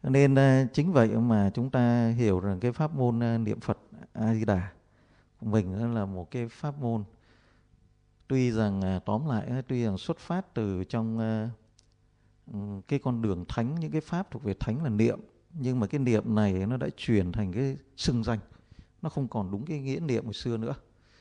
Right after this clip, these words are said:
Tức là bây giờ niệm đó là xưng hồng danh, cái danh hiệu của Phật. À, cái danh hiệu của Phật như vậy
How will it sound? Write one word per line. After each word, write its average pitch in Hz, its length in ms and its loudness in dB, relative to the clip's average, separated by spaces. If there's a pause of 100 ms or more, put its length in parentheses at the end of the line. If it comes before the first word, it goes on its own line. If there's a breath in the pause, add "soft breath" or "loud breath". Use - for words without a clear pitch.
(340 soft breath)
Tức - 80 -8
là 135 160 -2
bây 107 80 -4
giờ 123 120 0
niệm 110 340 0
đó 135 80 -4
là 107 160 -4
xưng 127 260 -4
hồng 90 220 -8
danh, 110 260 -4
cái 135 180 -10
danh 117 340 -4
hiệu 113 220 0
của - 100 -12
Phật. - 200 -6 (840 soft breath)
À, 107 120 -2
cái 117 100 0
danh 135 160 0
hiệu 127 160 2
của 101 100 -6
Phật - 280 -2
như 123 100 -4
vậy 107 180 0